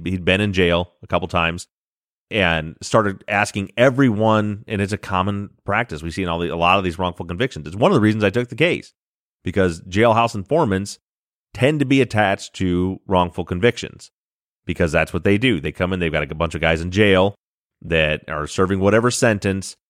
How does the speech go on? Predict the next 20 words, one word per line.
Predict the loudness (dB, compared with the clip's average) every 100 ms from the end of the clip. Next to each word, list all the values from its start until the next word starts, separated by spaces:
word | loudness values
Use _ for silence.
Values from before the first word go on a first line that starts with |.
| _
and | -12 -4
they, | -4 -2
and | -4 -6 -10
as | -4
soon | -2 0
as | 4
they | 4
are | 4
trying | 0 -2
to |
build | 0 0
a | 0
case | 0 0 0 -4
against | 2 2 2
someone, | -2 -2 -2 -4 -4 -8 _ _ _
they | 0 0
take | 2 0 0
everybody | -2 0 2 4 4
that | 4 4 2
was | 0 -2 -6